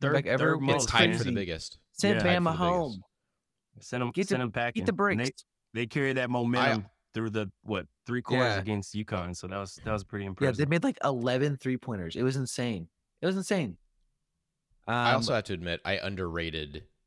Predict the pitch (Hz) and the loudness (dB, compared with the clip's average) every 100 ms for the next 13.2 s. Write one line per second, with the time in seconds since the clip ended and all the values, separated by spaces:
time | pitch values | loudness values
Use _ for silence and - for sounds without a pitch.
0 | _ 85 82 78 80 76 76 78 82 92 | _ -6 -4 -2 -6 -6 -8 -8 -8 -8
1 | 92 104 _ _ - 98 101 101 95 92 | -8 -12 _ _ -10 -2 0 0 0 0
2 | 107 127 - 113 110 110 104 101 92 98 | 0 -4 -2 0 0 0 2 2 0 -2
3 | 95 - 92 85 92 85 78 85 80 80 | -4 -6 -8 -6 -8 -8 -8 -8 -6 -10
4 | 80 _ _ _ 85 82 76 73 71 _ | -16 _ _ _ -6 -6 -6 -8 -14 _
5 | - 110 90 85 - 82 78 78 73 71 | -10 -4 -2 -2 -2 -6 -6 -10 -12 -12
6 | 71 76 69 73 147 147 160 185 190 85 | -12 -12 -12 -8 -2 2 2 2 0 -2
7 | 85 80 73 73 73 73 - 120 123 214 | -4 -4 -6 -10 -10 -10 -10 -8 -2 -2
8 | 190 156 151 113 143 151 147 135 123 107 | 2 4 4 2 0 0 -2 0 -2 -4
9 | 131 135 135 127 127 123 98 107 120 95 | -4 -2 -2 -2 -2 -4 -8 -4 -4 -4
10 | 92 - _ _ - - _ - 101 - | -8 -18 _ _ -20 -20 _ -10 -8 -2
11 | 165 - 104 95 - 120 113 117 95 92 | 2 4 2 -2 -8 -10 -4 -2 -2 -2
12 | 92 85 76 - - - 123 131 123 113 | -6 -8 -16 -18 -20 -10 -4 0 2 0
13 | 98 92 | -2 -6